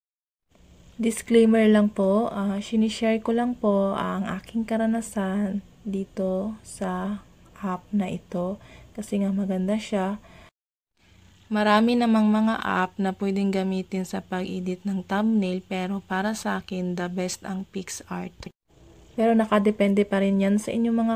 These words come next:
kamimengs kung ano talagang gusto nyong gamitin na app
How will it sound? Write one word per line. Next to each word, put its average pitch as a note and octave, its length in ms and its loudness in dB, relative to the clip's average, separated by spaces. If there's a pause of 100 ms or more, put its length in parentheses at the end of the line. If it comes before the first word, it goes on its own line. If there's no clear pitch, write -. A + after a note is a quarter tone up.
(120)
kamimengs G#3 640 0
kung - 160 -6
ano G3 160 0
talagang F#3+ 640 -2
gusto F#3+ 320 -4
nyong F#3 400 0
gamitin F#3 560 -4
na - 60 -12
app F3+ 260 -6